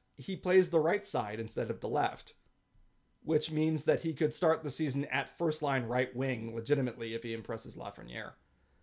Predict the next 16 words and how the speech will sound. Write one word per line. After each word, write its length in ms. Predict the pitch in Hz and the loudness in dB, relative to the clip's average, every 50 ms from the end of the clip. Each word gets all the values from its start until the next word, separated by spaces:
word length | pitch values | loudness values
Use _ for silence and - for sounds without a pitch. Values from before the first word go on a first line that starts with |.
| _ _ _ _ _ _ _ _ - | _ _ _ _ _ _ _ _ -10
Um, 320 | 127 123 127 131 127 127 | -6 -4 -4 -4 -4 -4
he 160 | 143 135 160 180 | -2 2 4 6
actually 260 | 185 196 - - 147 | 4 4 4 0 -2
started 300 | 131 - 156 139 131 117 | 0 2 2 2 2 2
there 100 | 117 123 | 0 0
last 280 | 117 127 135 - - | 0 0 0 0 -2
season 220 | - 156 135 143 151 | -2 -4 -4 -2 -4
before 280 | 139 120 - - 123 | -4 -4 -4 -2 -2
losing 240 | 123 127 117 110 117 | -2 -2 -2 -4 -6
Gallan's 320 | 113 113 113 113 113 113 - | -4 -4 -2 -4 -4 -4 -2
trust 260 | - 160 156 - - | 0 0 0 -2 -4
and 80 | 131 | -6
sliding 300 | 123 - 117 113 117 117 | -6 -4 -4 -4 -4 -4
back 200 | 113 117 107 - | -4 -4 -4 0
down, 380 | - 151 156 175 180 185 196 202 - - | 2 2 4 4 4 2 0 -2 -2 0
but 300 | 151 143 143 - - | 2 2 2 0 -2